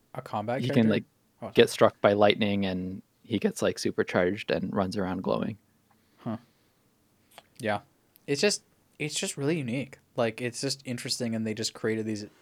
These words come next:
Speaker 1: like, interesting rules. Like, there's another combat character that can only eat meat, like, has to go, like, hunting basically constantly.
Speaker 2: Mm-hmm.
Speaker 1: Um, but it's, like, super good at doing that, and, like, has, like, a spear and some defenses, like, right away.
Speaker 2: Well,
Speaker 1: So
Speaker 2: the,
Speaker 1: it's
Speaker 2: the funny thing is she's actually a performance artist, so she's acting the role of the Valkyrie.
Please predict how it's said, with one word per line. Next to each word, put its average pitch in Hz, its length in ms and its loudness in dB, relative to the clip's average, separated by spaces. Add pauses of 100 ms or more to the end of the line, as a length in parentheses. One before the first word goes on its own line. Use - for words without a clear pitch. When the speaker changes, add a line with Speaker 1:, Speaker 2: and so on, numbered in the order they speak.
Speaker 1:
like, 110 220 -8
interesting 110 440 -10
rules. 104 240 -6
Like, 101 180 -8
there's 113 160 -4
another 104 220 -4
combat 101 380 -8
character 101 420 -8
that 101 240 -10 (480)
can 127 120 -4
only 107 200 -4
eat 104 180 -10
meat, 104 340 -10
like, 117 160 -14
has 101 200 -8
to 107 60 -12
go, 104 100 -8
like, 95 140 -10
hunting 110 340 -10
basically 110 360 -6
constantly. 123 520 -8
Speaker 2:
Mm-hmm. 117 220 -6 (500)
Speaker 1:
Um, 104 160 -4
but 107 120 -4
it's, 101 80 -6
like, 95 100 -8
super 101 240 -6
good 98 100 -12
at 95 80 -12
doing 160 220 -2
that, 143 280 -2
and, 113 100 -8
like, 107 180 -14
has, 110 180 -6
like, 95 120 -12
a - 20 -10
spear 113 420 -4
and 104 180 -6
some 107 140 -10
defenses, 110 680 -4
like, 104 140 -8
right 107 120 -4
away. 107 200 -2
Speaker 2:
Well, 147 100 8
Speaker 1:
So 131 80 4
Speaker 2:
the, 120 40 0
Speaker 1:
it's 123 100 -8 (280)
Speaker 2:
the 135 100 6
funny 135 240 6
thing 127 220 2
is 113 120 2
she's 120 240 2
actually 117 360 4
a - 100 0
performance 107 680 0
artist, - 480 -4
so 120 80 2
she's 107 260 -2
acting 107 440 2
the - 100 -2
role - 240 0
of - 140 -4
the - 100 -4
Valkyrie. 196 480 -6